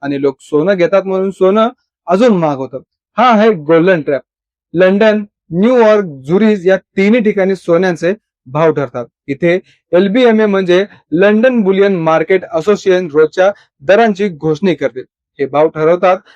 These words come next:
बँका, इन्व्हेस्टमेंट फंड्स आणि मोठे खेळाडू. ते सोनं खरेदी विक्री करून भाव नियंत्रित करतात. एक बटन क्लिक आणि जगभर सोन्याचे दर बदलतात.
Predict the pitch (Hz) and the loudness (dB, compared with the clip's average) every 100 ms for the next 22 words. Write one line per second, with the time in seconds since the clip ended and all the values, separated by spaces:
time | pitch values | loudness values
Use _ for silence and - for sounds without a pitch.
0 | _ 143 160 170 165 185 170 151 175 196 | _ -2 0 0 0 0 2 0 0 -2
1 | - 180 180 - 202 190 190 190 226 _ | -2 -4 -4 -2 0 0 0 0 -4 _
2 | _ 151 170 196 240 220 156 131 - - | _ -4 0 2 2 0 -2 -4 -6 -8
3 | - - - 233 - 196 208 240 196 202 | -4 0 2 2 2 2 4 2 2 2
4 | 208 170 160 180 190 165 147 160 139 156 | 2 0 0 0 2 2 0 -2 -2 -2
5 | 160 147 156 151 147 131 131 120 120 - | -2 -2 -2 0 -2 -2 -8 -8 -12 -16
6 | _ _ _ 147 143 147 147 185 175 196 | _ _ _ -4 -2 -2 0 0 0 0
7 | 214 226 _ _ 170 214 190 143 226 196 | 0 -2 _ _ -2 0 0 0 0 2
8 | 196 208 - 175 185 220 170 190 139 160 | 0 0 -2 0 2 2 0 -2 2 2
9 | 156 143 135 123 - | 2 0 -4 -6 -6